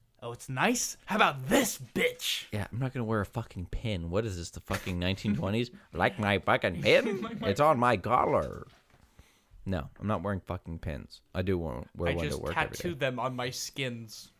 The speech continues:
Speaker 1: I don't do pins,
Speaker 2: It's
Speaker 1: I
Speaker 2: cool.
Speaker 1: just
Speaker 2: It's a cool tattoo, though.
Speaker 1: So you're saying you don't do pins, you just do skins?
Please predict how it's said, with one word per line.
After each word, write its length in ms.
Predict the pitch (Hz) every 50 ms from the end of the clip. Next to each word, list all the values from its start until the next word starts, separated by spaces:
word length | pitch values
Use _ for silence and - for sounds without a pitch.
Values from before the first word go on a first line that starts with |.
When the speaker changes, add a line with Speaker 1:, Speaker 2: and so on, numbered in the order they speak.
| _ _ _ _ _ _ - - -
Speaker 1:
I 80 | 139
don't 140 | 160 180 175
do 80 | 196 208
pins, 280 | - 214 208 220 233 139
Speaker 2:
It's 80 | -
Speaker 1:
I 60 | 160
Speaker 2:
cool. 180 | - 180 180 156
Speaker 1:
just 120 | 131 -
Speaker 2:
It's 140 | 104 135 -
a 40 | -
cool 240 | 147 147 147 139 135
tattoo, 320 | 139 123 117 - 139 127
though. 120 | 104 87 76
Speaker 1:
So 60 | 78
you're 80 | 165 165
saying 180 | - 180 175
you 80 | 175 165
don't 140 | 170 165 156
do 80 | 156
pins, 260 | 139 - 151 135 139 135
you 60 | 127
just 180 | 120 131 - -
do 60 | -
skins? 440 | 107 - - - 117 120 127 131 _